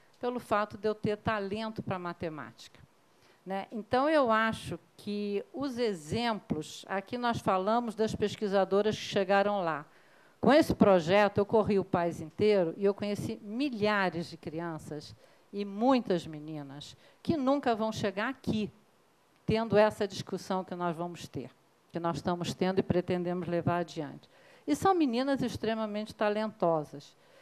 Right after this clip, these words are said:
E talvez até por um presente do destino, a gente descobre crianças talentosíssimas pra matemática.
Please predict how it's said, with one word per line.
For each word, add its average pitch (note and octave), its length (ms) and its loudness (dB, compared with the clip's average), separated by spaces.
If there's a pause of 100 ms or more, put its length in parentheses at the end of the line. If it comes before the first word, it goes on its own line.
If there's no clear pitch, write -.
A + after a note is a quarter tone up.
(200)
E A#3 100 -6
talvez G#3+ 500 4
até G3 280 2
por G3 240 0
um F#3+ 100 -4
presente A3 640 2
do F3 140 -4
destino, E3 720 -8 (400)
a F#3 100 -8
gente C4 260 -4
descobre F#3 560 0
crianças E3 540 -10
talentosíssimas E3 1120 -8
pra E3 120 -10
matemática. D#3+ 580 -10